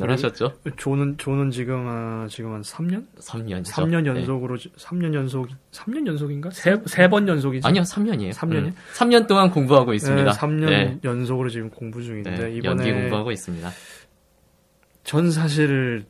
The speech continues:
Speaker 1: 합-, 합격 이런 거 바라지 않고 궁금해서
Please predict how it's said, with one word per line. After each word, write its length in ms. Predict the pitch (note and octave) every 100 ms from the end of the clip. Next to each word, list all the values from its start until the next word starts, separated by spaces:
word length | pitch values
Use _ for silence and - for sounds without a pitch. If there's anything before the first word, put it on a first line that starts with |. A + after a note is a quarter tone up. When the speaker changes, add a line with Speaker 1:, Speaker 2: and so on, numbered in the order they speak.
| - - - -
Speaker 1:
합-, 240 | - - _
합격 400 | - D#3+ - C#3+
이런 160 | B2
거 80 | B2+
바라지 320 | C3+ A#2 B2+
않고 360 | B2+ G2+ - B2
궁금해서 680 | - C#3 C3 C3 B2 A2+ B2+